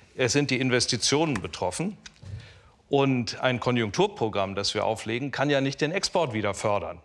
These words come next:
nicht? Wir kaufen ja nicht dieselben Güter hier, äh, Maschinen zum Beispiel, die die Chinesen bei uns kaufen,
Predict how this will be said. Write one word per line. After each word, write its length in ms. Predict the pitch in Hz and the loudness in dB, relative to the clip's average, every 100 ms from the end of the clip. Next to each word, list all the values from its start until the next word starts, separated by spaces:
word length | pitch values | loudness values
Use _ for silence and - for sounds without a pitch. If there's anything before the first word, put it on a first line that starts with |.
| - | -8
nicht? 340 | 123 165 - | -8 -8 -4
Wir 100 | 107 | -4
kaufen 300 | - 127 127 | 2 0 2
ja 140 | 131 127 | 0 0
nicht 180 | 135 | -2
dieselben 460 | 127 117 127 131 113 | 0 2 2 0 -2
Güter 320 | 131 147 139 | -2 0 0
hier, 340 | 139 139 156 156 - - - - | 0 0 0 -2 -12 -16 -18 -8
äh, 200 | 113 107 | -2 -2
Maschinen 580 | - 117 - 131 139 143 | 0 0 2 2 2 0
zum 180 | - 135 | 0 0
Beispiel, 520 | 131 131 131 143 139 | 0 0 0 -2 -2
die 160 | 120 123 | -2 -6
die 80 | 117 | -4
Chinesen 500 | - 117 123 139 139 | -2 0 2 0 0
bei 80 | 123 | 0
uns 260 | 117 120 | 0 -2
kaufen, 400 | - 113 127 165 | 0 -2 0 -6